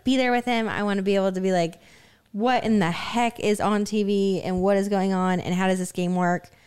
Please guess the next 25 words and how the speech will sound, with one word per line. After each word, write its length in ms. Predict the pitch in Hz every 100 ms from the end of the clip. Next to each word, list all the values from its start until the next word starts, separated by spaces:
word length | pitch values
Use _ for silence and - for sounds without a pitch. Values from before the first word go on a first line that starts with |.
| _ _ _ _ _ _ _ _ -
But 100 | 220
I, 140 | 208 -
I 100 | 208
wanna 280 | 208 220 208
be 260 | 190 202
there 180 | 185 165
for 300 | 160 - 156
him. 340 | 180 226 254 285 _ _ _ _ _ - - -
And 320 | 214 202 202
if 180 | - 196
you 80 | 208
don't 680 | 196 214 214 214 - - - _ _ _ _ _ _ _
voice 580 | 208 196 196 214 226 -
that 360 | - 147 147 -
to 120 | -
your 140 | 170 165
significant 680 | - 170 156 156 - 165
other 320 | 147 143 143 -
and 200 | 160 165
say, 280 | 170 156 - -
"I'm, 500 | 180 196 214 220 208 - - -
babe, 220 | 190 180
I'm 180 | 190 208
so 220 | - 214
excited. 600 | - - 180 196 196